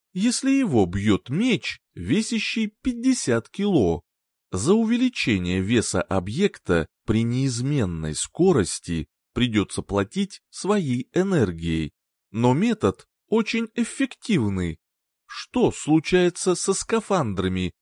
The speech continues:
без защиты от влияния на характеристики материи, тоже легко представить. Хотя в голове крутился и второй вариант. Магия пространства, телепортация.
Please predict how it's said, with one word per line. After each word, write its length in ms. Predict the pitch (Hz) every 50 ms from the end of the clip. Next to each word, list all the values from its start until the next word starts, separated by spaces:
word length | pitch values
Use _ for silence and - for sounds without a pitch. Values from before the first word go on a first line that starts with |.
| _
без 340 | - 117 156 165 - - - _
защиты 800 | - 127 165 190 185 - - - - 156 110 - - 92 - - -
от 180 | 113 110 -
влияния 560 | 127 135 151 151 147 143 120 98 90 87 85
на 140 | 90 98 98
характеристики 840 | - - 123 127 123 - - 156 143 131 98 - - - - - -
материи, 680 | 90 87 90 92 - - 202 208 170 120 95 90 85 78 - _ _ _ _ _ _ _ _ -
тоже 420 | 240 240 190 120 90 95 85 - - _
легко 480 | - 185 214 - - _ _ - - -
представить. 840 | - 165 170 - - - - - 117 92 85 82 78 - - - - _ _ _ _ _ _ _ _
Хотя 380 | - - 95 85 - 95 90
в 80 | 82 82
голове 540 | 78 92 87 87 87 95 143 170 139 95 - _ _ _
крутился 640 | _ - 101 110 - - 190 202 196 170 - - 196
и 220 | - - _ 214
второй 440 | 208 - - - 254 240 214 156 110
вариант. 680 | 95 98 107 117 135 131 107 87 82 80 76 - - _ _ _ _ _ _ _ _
Магия 520 | - 123 160 202 214 214 196 190 214 214 214
пространства, 1200 | 214 _ - 226 233 - - - - 214 214 180 123 98 87 - - - 87 87 85 82 76 - _ _ _ _ _ _ _ _ _
телепортация. 1200 | - 123 120 123 120 - 170 170 170 - _ 196 170 123 - _ - - - 87 82 80 76